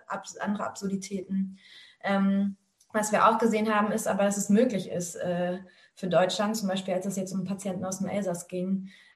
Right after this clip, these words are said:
äh, Leute aufzunehmen und da hat dann der Pass keine Rolle gespielt. Ähm, ein Hoffnungs-,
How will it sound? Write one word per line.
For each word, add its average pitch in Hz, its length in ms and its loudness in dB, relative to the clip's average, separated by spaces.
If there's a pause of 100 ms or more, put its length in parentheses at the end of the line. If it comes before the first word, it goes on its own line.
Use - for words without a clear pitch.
(100)
äh, 190 100 -2
Leute 190 340 -2
aufzunehmen 196 640 2
und 190 240 -2
da 185 120 0
hat 190 100 -4
dann 185 100 -2
der 175 80 -2
Pass 190 220 -10
keine 202 280 -2
Rolle 190 180 -2
gespielt. 202 640 -2 (640)
Ähm, 190 840 2 (340)
ein 208 460 4
Hoffnungs-, 240 920 2